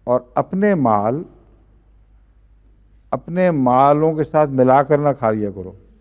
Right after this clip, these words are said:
अब ये कैसी अजीब बात है। वला ताकुलू अमवालहुम, अमवालहुम, अमवा-, अ,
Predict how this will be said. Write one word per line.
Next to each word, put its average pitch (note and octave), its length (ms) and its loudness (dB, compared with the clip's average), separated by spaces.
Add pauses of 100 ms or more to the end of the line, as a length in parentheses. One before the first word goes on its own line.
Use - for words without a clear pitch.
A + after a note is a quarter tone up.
(640)
अब A#2+ 80 -8
ये C3+ 100 -2
कैसी D3+ 360 -6
अजीब C#3 300 -6
बात F2+ 300 -10
है। C#2 140 -20 (2250)
वला A#2 280 4
ताकुलू D#3 460 0
अमवालहुम, C#3+ 680 2
अमवालहुम, C#3+ 420 2
अमवा-, C#3 300 0
अ, C3 380 -8